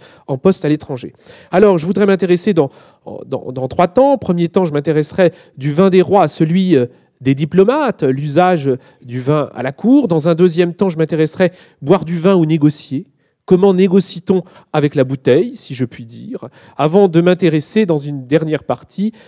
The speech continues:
dans un troisième point, si cet usage a disparu ou s'il a simplement évolué dans ses formes. Alors, euh, l'Europe, euh, et c'est emblématique de, de, de l'Europe, vous allez pour,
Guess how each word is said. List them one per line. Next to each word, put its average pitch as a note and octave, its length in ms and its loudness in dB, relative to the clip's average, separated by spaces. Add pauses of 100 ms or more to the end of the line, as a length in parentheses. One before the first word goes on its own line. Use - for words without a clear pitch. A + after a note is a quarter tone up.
dans C3+ 220 -6
un A#2+ 60 -4
troisième C#3 480 -2
point, F#3+ 300 0
si F#3 200 -10
cet E3+ 240 -2
usage E3+ 320 0
a D3 60 2
disparu E3 600 -4
ou G#3+ 120 -2
s'il E3 320 -4
a D3+ 40 -2
simplement D#3 600 -2
évolué C#3+ 480 0 (320)
dans D#3+ 160 2
ses C#3 160 -6
formes. - 400 -16 (1200)
Alors, A3 420 4
euh, C#3+ 240 0 (1200)
l'Europe, F#3 640 0
euh, D2+ 600 -2 (480)
et C3+ 100 -10
c'est D3+ 220 -4
emblématique D#3+ 640 -2
de, C3 240 0
de, A#2 600 -2
de B2 100 0
l'Europe, D#3+ 360 2
vous C#3 60 -6
allez C3+ 100 -2
pour, C3 320 -8